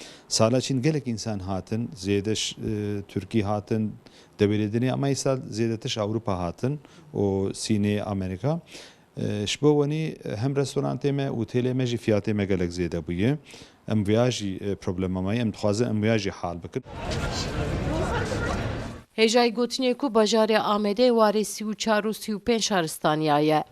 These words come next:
Speaker 2: Her şaristan bermayên xwe du xure hiştine. Sûrên wê, kelhên wê, bi qesrên xwe, bi dêr û mizgeftên xwe ên dîrokî ve û bi dewlemendiya xwarinên xwe ve bajarê Amed li Bakurê Kurdistanê de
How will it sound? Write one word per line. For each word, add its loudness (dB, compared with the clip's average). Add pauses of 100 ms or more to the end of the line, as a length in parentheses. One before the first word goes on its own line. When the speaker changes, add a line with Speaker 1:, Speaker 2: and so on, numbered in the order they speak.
(100)
Speaker 2:
Her 4
şaristan 0
bermayên 2
xwe -2 (160)
du 2
xure 0
hiştine. 2 (340)
Sûrên 2
wê, 2
kelhên 0
wê, 4 (260)
bi -4
qesrên -2
xwe, -2
bi 2
dêr 2
û 0
mizgeftên 0
xwe 0
ên -4
dîrokî -2
ve 8 (260)
û 2
bi 4
dewlemendiya 2
xwarinên 4
xwe 0
ve 8 (340)
bajarê 4
Amed 0
li 2
Bakurê 4
Kurdistanê 0
de 8